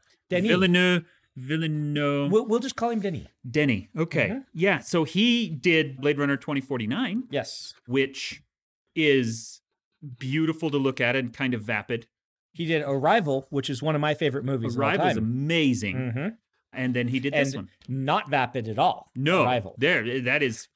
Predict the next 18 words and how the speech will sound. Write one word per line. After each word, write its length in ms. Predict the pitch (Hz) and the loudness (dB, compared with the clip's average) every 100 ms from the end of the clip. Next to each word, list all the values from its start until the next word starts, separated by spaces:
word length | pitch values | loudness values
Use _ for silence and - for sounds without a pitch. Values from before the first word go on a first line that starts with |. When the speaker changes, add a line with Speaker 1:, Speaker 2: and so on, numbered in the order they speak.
| _ - | _ -12
Speaker 1:
That 480 | 120 120 123 160 151 | -10 -10 0 0 2
is 140 | 202 | 0
Speaker 2:
overflowing 720 | 208 202 123 214 190 180 147 | 0 -4 -4 -2 0 2 0
Speaker 1:
<laughs> 40 | 131 | 0
Speaker 2:
with 120 | 127 | 0
Speaker 1:
Yes. 100 | 139 | -2
Speaker 2:
incredible 680 | 131 - 165 156 147 139 127 | -6 -6 0 2 2 2 2
ideas. 420 | 117 110 98 - _ | 2 0 -4 -10 _
Speaker 1:
Yes. 320 | 120 107 - 147 | -8 -8 -8 -6
Speaker 2:
My 240 | 147 175 | -2 0
experience 680 | 202 165 - 135 208 175 - | 0 -2 -4 -2 0 0 0
with 160 | 165 151 | -4 -2
Arrival, 520 | 143 135 131 131 120 | -2 0 0 0 -2
actually, 360 | 117 117 - 117 | -2 -6 -4 -6
I 140 | 110 120 | -2 -2
was 260 | 135 120 135 | -2 -4 -6
on 340 | 127 120 117 113 | -2 0 -2 -2
a 340 | 120 110 107 | -2 -2 -2